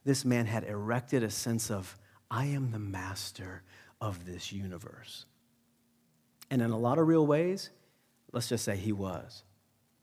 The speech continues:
One of the most powerful, one of the most rich, one of the most oppressive kings. But we're about to see his life totally change. But he had created a,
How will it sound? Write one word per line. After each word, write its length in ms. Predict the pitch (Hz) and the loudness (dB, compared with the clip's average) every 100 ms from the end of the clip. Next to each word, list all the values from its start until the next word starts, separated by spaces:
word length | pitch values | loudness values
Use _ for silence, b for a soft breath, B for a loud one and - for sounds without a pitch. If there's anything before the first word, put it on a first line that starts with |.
| _ _ - | _ _ 2
One 140 | 143 | 6
of 60 | 127 | 6
the 60 | |
most 280 | 117 104 - | 6 2 -2
powerful, 560 | - 123 135 139 - 123 | 0 0 0 -4 -8 -2
one 160 | 113 | 0
of 80 | 110 | 2
the 60 | 98 | 0
most 280 | 98 90 - | -4 -6 -8
rich, 540 | 98 117 131 - - | -2 -2 -2 -6 -6
one 100 | 120 | -2
of 60 | 110 | -2
the 60 | |
most 260 | 101 92 - | -2 -6 -10
oppressive 760 | 107 - - 117 113 - 117 - | -16 -16 -4 -2 -2 -6 -8 -10
kings. 640 | - 131 107 90 87 - - B B | 0 2 2 -2 -10 -14 -18 B B
But 100 | - | -6
we're 100 | 98 | -2
about 240 | 113 110 110 | 0 0 -2
to 60 | |
see 220 | 98 - | -6 -4
his 220 | 101 110 107 | -2 -4 -6
life 460 | 95 90 90 - b b b b | -8 -8 -10 -14 b b b b
totally 500 | - - 127 120 113 | -10 -2 0 0 -4
change. 680 | 107 - 92 85 85 - - _ _ _ _ b b b - | -6 -6 -6 -8 -14 -18 -20 _ _ _ _ b b b -6
But 80 | 123 | 0
he 140 | 156 | 4
had 120 | 127 123 | 4 2
created 480 | - 117 117 107 | 0 2 4 2
a, 160 | 101 80 | -2 -6